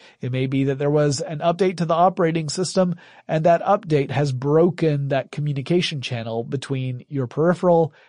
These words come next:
and your computer, and it requires that you update your software drivers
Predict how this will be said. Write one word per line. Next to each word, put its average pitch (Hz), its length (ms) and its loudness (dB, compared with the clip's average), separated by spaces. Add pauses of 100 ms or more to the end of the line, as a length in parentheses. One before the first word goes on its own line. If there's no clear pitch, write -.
(120)
and 135 120 -6
your 131 100 -4
computer, 147 480 0
and 139 160 -6
it 135 60 -8
requires 143 500 0
that 131 220 -6
you 131 160 -2 (100)
update 151 480 -2
your 131 140 -2
software 151 480 0
drivers 127 580 -2